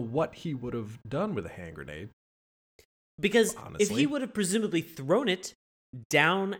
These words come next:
Speaker 2: at the person who was, like, searching his vehicle,
Speaker 1: Sure.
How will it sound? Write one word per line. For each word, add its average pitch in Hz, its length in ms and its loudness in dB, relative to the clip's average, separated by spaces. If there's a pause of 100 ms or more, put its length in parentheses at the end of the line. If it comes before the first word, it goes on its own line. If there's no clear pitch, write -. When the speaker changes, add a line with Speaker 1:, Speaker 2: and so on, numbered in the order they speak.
(100)
Speaker 2:
at 160 340 -2
the - 60 -18
person 190 400 -2
who 170 100 -2
was, 156 240 -6 (300)
like, 147 280 -2
searching 226 440 2
his 165 180 -4
vehicle, 302 380 0
Speaker 1:
Sure. 240 240 2